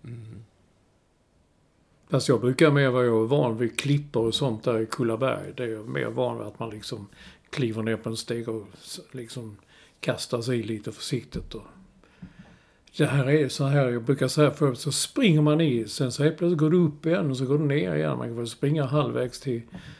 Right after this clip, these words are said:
Speaker 2: till England innan man kan liksom, puh, kasta sig som en sä-, nej, de kastar sig inte.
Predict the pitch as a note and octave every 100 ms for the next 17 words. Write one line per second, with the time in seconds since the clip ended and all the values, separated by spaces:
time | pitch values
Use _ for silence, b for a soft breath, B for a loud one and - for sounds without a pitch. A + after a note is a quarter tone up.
0 | B - D3+ - D3 E3 D3+ A2+ A2 A#2
1 | A#2+ A#2 A#2 A#2 B2 A#2+ A2+ A2+ A#2 A2
2 | A#2 A2+ - _ - - - - - _
3 | _ b b _ - C3 - B2+ - C3
4 | A#2 - A#2+ A#2+ A#2 A2 - - C3+ C3
5 | B2 C3+ C#3+ B2+ - B2+ - B2+ A#2 A#2+
6 | B2